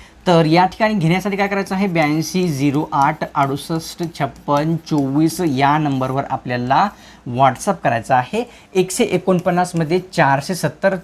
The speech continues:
पेजेसची ही पीडीएफ आपल्याला दिली जात आहे विद्यार्थ्यांनो. अतिशय क्वालिटीचे क्वेश्चन्स आहेत. हे क्वेश्चन्स मी स्वतः काढलेले आहेत,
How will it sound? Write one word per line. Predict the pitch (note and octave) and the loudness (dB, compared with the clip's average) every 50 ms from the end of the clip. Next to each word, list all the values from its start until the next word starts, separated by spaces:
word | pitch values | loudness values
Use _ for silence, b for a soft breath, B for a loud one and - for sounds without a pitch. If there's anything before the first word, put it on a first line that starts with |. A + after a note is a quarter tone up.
| - _ - | -12 _ -4
पेजेसची | D#3 C#3+ D3+ F3 E3+ - - G3 | -2 0 0 -2 -4 -2 0 2
ही | F3 F3+ F3+ | 2 2 2
पीडीएफ | E3+ - E3 D3+ D3+ D#3 D3+ | 0 -2 0 0 0 0 0
आपल्याला | F3 - - D3+ D3 C#3+ | -4 -8 -6 -6 -4 -4
दिली | C#3+ C3+ C#3 C#3 C3+ C3 | -4 -4 -4 -4 -4 -2
जात | B2 C3+ B2 A#2+ - | 2 2 0 2 0
आहे | B2 B2 B2+ B2+ | -4 -4 -2 -4
विद्यार्थ्यांनो. | A#2+ A#2+ B2+ B2+ - - C3+ B2 B2 C3 D3 F3+ G3 F#3+ B B B B | -6 -4 -4 -6 -6 -6 -6 -6 -4 -4 -2 -4 -4 -6 B B B B
अतिशय | - C3+ - F#3+ E3+ - G#3+ | -8 -4 -2 -4 -2 -2 -6
क्वालिटीचे | F3+ - - - E3+ D#3+ E3 D#3+ D#3 E3 E3 F#3+ | -6 -8 2 4 4 4 4 2 -2 -4 -6 -6
क्वेश्चन्स | - - D#3+ D#3 - - F3 F3 E3+ - - - | -6 -4 -6 -6 -2 -2 -2 -2 -4 -8 -8 -8
आहेत. | D#3 D3 - G3 F#3 F3+ - - | -8 -4 -2 -2 -2 -2 -2 -4
हे | F#3+ | -4
क्वेश्चन्स | - - D3+ - - G3 F#3+ F3+ - - - - | -2 -2 -4 -2 -2 -2 -4 -4 -6 -10 -8 -4
मी | F3 E3 F3+ A3 A3+ | 0 2 4 4 2
स्वतः | - - - E3+ E3 - - E3 - - G#3 F#3+ | 2 2 0 0 0 2 -2 -2 0 0 -2 -2
काढलेले | E3+ - D#3+ D3+ C#3 D3+ D3+ D3+ D#3+ - - - | 0 0 0 0 0 -2 -2 -2 -4 -6 -6 -10
आहेत, | C3 - - E3+ | -10 -4 -2 -4